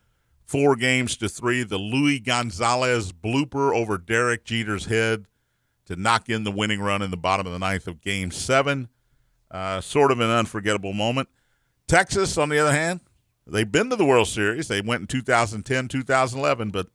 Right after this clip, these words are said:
still have not won it. They should have won the two thousand eleven series against the Cardinals. Um, sort of spit the bit there at the end. It was like a, it was like a horse leading by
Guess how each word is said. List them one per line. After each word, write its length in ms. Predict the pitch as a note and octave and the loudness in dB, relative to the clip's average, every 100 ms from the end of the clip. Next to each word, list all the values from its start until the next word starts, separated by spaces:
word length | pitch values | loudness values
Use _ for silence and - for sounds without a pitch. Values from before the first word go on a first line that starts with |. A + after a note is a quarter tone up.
| _ _ _ _ _ _ | _ _ _ _ _ _
still 280 | - C#3 C3+ | 0 4 6
have 220 | C3+ C3+ | 4 4
not 240 | C3+ C3+ | 4 2
won 340 | G#2+ G#2+ D3+ E3+ | 0 2 4 4
it. 240 | G#2+ - - | 2 -4 -10
They 120 | G2+ | -8
should 280 | G2+ - F#3+ | -6 0 2
have 120 | F#3+ | 4
won 160 | C#3+ C#3 | 2 2
the 100 | A2+ | 0
two 160 | C3+ | -2
thousand 400 | A2+ G2+ A2+ A2 | 0 2 2 2
eleven 260 | A2 A#2 G#2+ | 0 2 0
series 360 | G#2+ A2 G#2+ G2 | -2 0 0 -2
against 200 | G2 - | -8 -10
the 80 | |
Cardinals. 560 | F#2+ - C#3 C#3 C3+ G#2 _ _ _ _ _ _ | -4 2 4 2 -4 -6 _ _ _ _ _ _
Um, 600 | F#2+ G2+ G2+ G2+ G#2 G2 | -2 0 2 2 0 -4
sort 300 | E2 A#2+ A2+ | -6 0 2
of 240 | G#2+ F2 - _ _ _ _ _ _ | 2 -2 -12 _ _ _ _ _ _
spit 420 | - - - D#3+ - | -10 -6 0 0 0
the 80 | |
bit 300 | A2 B2+ C#3 | 0 2 2
there 180 | - C3+ | 2 2
at 120 | C3+ | 2
the 200 | - A2+ | 0 0
end. 180 | B2+ C3 | 2 2
It 40 | A#2 | 0
was 120 | G#2 | 0
like 180 | A#2+ G#2+ | 0 2
a, 120 | G2+ - | -2 -2
it 240 | A2+ A#2+ A2 | -8 -6 -6
was 140 | G#2 | 0
like 140 | C3 | 0
a 120 | A2 G2+ | 2 2
horse 360 | C3+ C#3 A#2+ | 4 2 0
leading 440 | A2 A#2+ C3 B2 A2+ | -4 -2 -2 -2 0
by 400 | A2 A2 G#2+ | 2 2 0